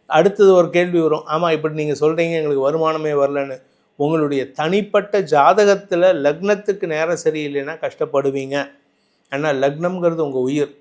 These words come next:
ராசிங்கிறது உங்க உடம்பு, மனசு. மனசு சந்தோஷப்படுற மாதிரி சில விஷயங்கள் நடக்கும். ஆனா, உடம்பு கஷ்டப்படுற மாதிரி, உங்க உயிர் கஷ்டப்படுற மாதிரி சில சங்கடங்கள் இருக்கத்தான் செய்யும்.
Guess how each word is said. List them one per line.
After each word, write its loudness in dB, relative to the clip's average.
ராசிங்கிறது 0
உங்க -8
உடம்பு, -4
மனசு. -6
மனசு 2
சந்தோஷப்படுற 0
மாதிரி -4
சில -2
விஷயங்கள் -2
நடக்கும். -4
ஆனா, -4
உடம்பு 2
கஷ்டப்படுற -2
மாதிரி, -4
உங்க -6
உயிர் -4
கஷ்டப்படுற -4
மாதிரி -6
சில -6
சங்கடங்கள் -6
இருக்கத்தான் -4
செய்யும். -8